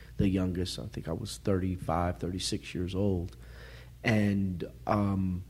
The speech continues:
I became part of the state shooting response team. That sha-, state shooting response team in, in New Jersey required the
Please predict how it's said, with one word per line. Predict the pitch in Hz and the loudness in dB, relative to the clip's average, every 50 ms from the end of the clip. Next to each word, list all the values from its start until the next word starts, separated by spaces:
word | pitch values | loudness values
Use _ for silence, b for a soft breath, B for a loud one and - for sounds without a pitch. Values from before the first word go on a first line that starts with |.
| - - - | -12 -6 0
I | - 110 110 | 2 2 4
became | - 110 - - - 123 113 104 101 | 2 0 -2 0 2 4 4 4 2
part | - - - 113 107 107 98 - - | 0 0 2 4 6 6 4 2 2
of | 98 104 98 98 95 92 87 98 | 2 4 4 4 2 0 -2 -4
the | 98 101 95 95 92 90 85 - | -4 -2 -2 -2 -2 -4 -4 -4
state | - - - - 120 113 110 110 - - - - - - - - - - - - - - - - - - - - - - | -2 -2 2 6 6 8 6 6 2 -2 -12 -18 -20 -20 -20 -20 -20 -20 -18 -18 -18 -18 -18 -18 -18 -18 -18 -18 -14 -6
shooting | - - - - 135 113 107 98 92 | 0 6 12 12 12 12 12 6 4
response | 87 - - - - 110 104 101 - - - - | 2 0 -2 0 2 4 4 4 2 0 -4 -6
team. | - 90 78 92 - - - - B B B B B B B B B B B B | -4 -6 -6 -6 -8 -10 -14 -16 B B B B B B B B B B B B
That | - 101 104 - | 4 4 4 6
sha-, | - - 127 120 117 - - | 8 8 8 8 8 4 -2
state | - - - - 113 110 117 - - | -2 0 6 8 8 8 6 4 0
shooting | - - - - 127 113 110 104 98 92 | -2 0 4 6 6 8 8 6 4 2
response | 87 - - - 120 123 123 117 - - | 0 0 0 2 4 6 6 4 4 -2
team | - - - 110 101 95 92 90 87 87 - - | -6 0 2 2 4 4 2 2 0 -2 -4 -2
in, | - 92 92 90 90 92 - - - - - | -2 -2 0 0 0 -2 -4 -6 -8 -8 -2
in | 98 101 92 95 | 0 0 2 2
New | 95 92 | 0 0
Jersey | 82 104 120 135 139 127 110 104 95 92 90 B B B B B B B | 0 4 6 6 6 6 6 2 0 0 -2 B B B B B B B
required | - - - - 123 117 110 107 98 90 87 | -8 -6 -2 4 6 8 8 8 6 4 0
the | 87 95 90 85 92 | -2 -2 -2 -2 -4